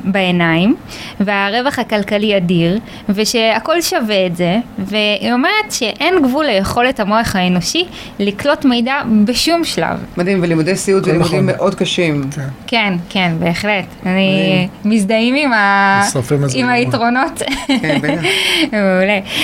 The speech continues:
Speaker 1: אז, אה, יש פה עוד, אה, כמה, אה, תגובות. אה, רותם כתבה לנו, "האמת, אה, כל מי שאני פוגשת, אני מציעה לו ללמוד כמה שיותר מוקדם.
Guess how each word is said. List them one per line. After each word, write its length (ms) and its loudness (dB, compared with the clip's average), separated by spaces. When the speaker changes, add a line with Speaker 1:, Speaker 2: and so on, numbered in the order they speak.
Speaker 1:
אז, 280 -2
אה, 60 2
יש 100 -2
פה 180 0
עוד, 140 0
אה, 60 2
כמה, 500 2
אה, 60 -2
תגובות. 680 0
אה, 220 0
רותם 480 0
כתבה 340 -2
לנו, 260 2
"האמת, 460 -2
אה, 120 0
כל 220 0
מי 80 2
שאני 260 0
פוגשת, 520 -2
אני 120 2
מציעה 340 -2
לו 100 0
ללמוד 380 0
כמה 260 0
שיותר 340 -2
מוקדם. 520 0